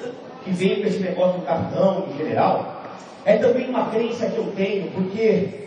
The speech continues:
e, e vejam bem, são minhas crenças, eu não tô dizendo que eu tô certo, tá?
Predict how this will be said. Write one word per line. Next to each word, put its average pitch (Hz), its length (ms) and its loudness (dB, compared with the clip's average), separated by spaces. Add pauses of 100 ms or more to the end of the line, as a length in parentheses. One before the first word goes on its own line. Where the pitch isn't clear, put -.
(280)
e, 233 80 -4
e 247 160 -2
vejam 262 300 0
bem, 190 220 2
são 247 180 0
minhas 240 340 -2
crenças, 220 400 2
eu 180 60 -2
não 180 80 -2
tô 226 100 0
dizendo 226 220 0
que 226 60 -2
eu - 60 -6
tô 233 100 -4
certo, - 380 -2
tá? 170 140 -2